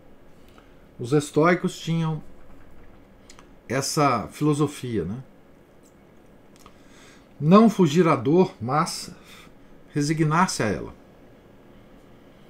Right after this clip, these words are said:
O estoicismo, ele teve uma grande influência no, no cristianismo primitivo. E é, de fato, uma disposição, digamos assim,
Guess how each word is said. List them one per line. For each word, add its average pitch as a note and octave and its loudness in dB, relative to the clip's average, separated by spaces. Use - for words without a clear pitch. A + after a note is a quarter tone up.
O G#2 -8
estoicismo, D#3+ 2
ele C#3 0
teve D#3 0
uma F3+ 4
grande F3+ 2
influência E3 0
no, A#2+ -4
no A2 -4
cristianismo C3+ -4
primitivo. C#3 -2
E E3 8
é, A3+ 10
de C3+ -2
fato, B2+ 2
uma C3 -4
disposição, C#3 -2
digamos A#2+ -6
assim, B2 -8